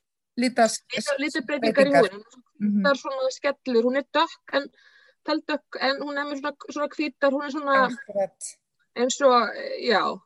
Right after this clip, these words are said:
Speaker 2: hérna, er, er bara líka, menn hún einmitt hefur bara verið mjög vinsæl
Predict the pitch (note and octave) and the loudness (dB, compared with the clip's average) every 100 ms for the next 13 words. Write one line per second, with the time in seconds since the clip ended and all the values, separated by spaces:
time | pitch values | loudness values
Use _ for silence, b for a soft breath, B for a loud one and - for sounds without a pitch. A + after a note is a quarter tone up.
0 | - A3+ A#3 A3 - F#3 F3+ A3 A#3+ C4+ | -10 -4 0 0 0 -6 -6 -4 2 2
1 | B3+ B3+ C4+ C4 C4 G#3+ F3+ G3+ D#4 F4 | 2 0 0 0 -2 -2 -2 -2 -2 -4
2 | E4+ C4+ A#3+ B3+ B3+ A#3 - A#3+ A#3 A#3+ | -4 -2 0 0 0 -2 -4 -2 0 0
3 | C4 C4 C#4 G4+ - G3 G#3 | 0 0 0 0 2 2 2